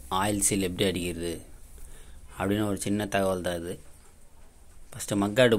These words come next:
bolt நாலுத்தையும் லூஸ் பண்ணோம். நான் இதை fork கயட்டுறதுன்னு சொல்கிறேன், அடிக்கிறது கொஞ்சம் ஈஸியாக இருக்குங்க. ஏன்னா இது ஆயில் சீல் போயிட்டுது.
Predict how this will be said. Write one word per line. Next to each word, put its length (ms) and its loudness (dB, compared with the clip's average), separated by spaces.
bolt 280 6
நாலுத்தையும் 400 0
லூஸ் 160 -2
பண்ணோம். 320 -4
நான் 160 0
இதை 140 2
fork 440 4
கயட்டுறதுன்னு 480 8
சொல்கிறேன், 480 4
அடிக்கிறது 440 2
கொஞ்சம் 220 0
ஈஸியாக 220 2
இருக்குங்க. 280 -2
ஏன்னா 120 -2
இது 140 2
ஆயில் 260 4
சீல் 220 0
போயிட்டுது. 460 0